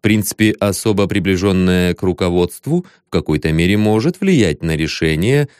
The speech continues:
замолвив в нужное время нужное же слово. А вот лут-логи я на всякий случай проверю.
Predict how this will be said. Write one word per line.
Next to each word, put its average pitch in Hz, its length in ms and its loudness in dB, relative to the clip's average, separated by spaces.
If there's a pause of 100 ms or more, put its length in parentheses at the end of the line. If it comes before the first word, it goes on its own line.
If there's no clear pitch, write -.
замолвив 123 880 0
в 110 160 -2
нужное 110 640 0
время 107 580 -2
нужное 101 540 0
же 101 180 0
слово. 76 600 -2 (760)
А 85 160 0
вот 95 320 0 (180)
лут-логи 110 1080 0 (100)
я 87 240 0
на 151 160 2
всякий 135 480 -2
случай 110 600 -2
проверю. 78 1000 -4